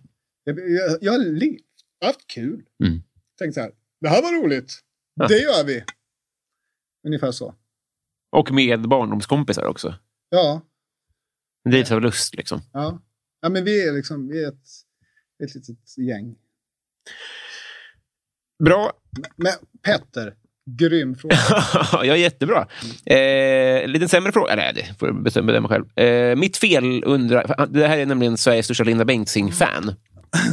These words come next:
Speaker 2: Eh, så mitt fel undrar då favoritlåt med Linda Bengtzing.
Speaker 1: Jag har svårt att komma på någon.
Speaker 2: Ja.
Speaker 1: Jag ljuger så bra.
Speaker 2: Ja.
Speaker 1: Är det, är det Linda Bengtzing?
Speaker 2: Jajamän.
Speaker 1: Ja.
Speaker 2: Snyggt.
Speaker 1: Mm.
Speaker 2: Pauline,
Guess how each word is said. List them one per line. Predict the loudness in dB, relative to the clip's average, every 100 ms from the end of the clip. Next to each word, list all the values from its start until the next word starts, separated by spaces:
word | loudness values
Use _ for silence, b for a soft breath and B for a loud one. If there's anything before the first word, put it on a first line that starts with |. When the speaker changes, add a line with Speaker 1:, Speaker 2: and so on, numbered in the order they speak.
| 0
Speaker 2:
Eh, | 0
så | 2
mitt | 0 2
fel | 2 2
undrar | 2 0
då | 0
favoritlåt | 0 0 0 -2 0
med | 0 0
Linda | 0 0
Bengtzing. | 0 -2 -6 -6 -12 -14 _ _ _ _ -14
Speaker 1:
Jag | -14
har |
svårt | -8 -8 -6
att |
komma | -4 -4
på | -6 -8 -8 -8
någon. | -10 -10 0
Speaker 2:
Ja. | 2 2 -6 _ B B B _ _ _ _
Speaker 1:
Jag | -2 2 2
ljuger | 2 -2 0 0 0
så | 0 -2
bra. | 0 0 0 0 0
Speaker 2:
Ja. | 0 -2 _ _ -2
Speaker 1:
Är | 2
det, | 2 2
är | 0
det | 0
Linda | -4 -2 -4
Bengtzing? | 0 2
Speaker 2:
Jajamän. | 2 -2 -2 -4
Speaker 1:
Ja. | -6 -18 -12
Speaker 2:
Snyggt. | -2 -2 -2 -8 -10 -8
Speaker 1:
Mm. | -12 -14 B B B B B B _ _
Speaker 2:
Pauline, | 2 4 2 0 -2